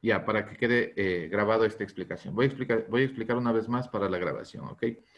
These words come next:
Les decía que yo generalmente publico las actividades el sábado o el domingo en la noche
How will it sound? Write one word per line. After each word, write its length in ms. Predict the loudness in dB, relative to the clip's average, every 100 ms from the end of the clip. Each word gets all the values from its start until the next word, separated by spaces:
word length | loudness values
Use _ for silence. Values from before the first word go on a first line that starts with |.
| -20 -20 _ 2
Les 180 | 4
decía 400 | 4 2 2 0 -4 _ _ _ _ _ _
que 160 | 4 6
yo 180 | 4
generalmente 720 | 4 2 0 0 -2 -2 -2
publico 480 | 0 0 0 2 2
las 180 | 2 2
actividades 880 | 0 0 0 2 2 2 2 -2 -2
el 500 | 2 4 2 0 -2
sábado 800 | -6 0 2 4 2 2 2 0
o 140 | 0 0
el 140 | 0
domingo 480 | -2 0 0 0 0
en 120 | -2
la 120 | -2
noche 440 | 2 2 0 -6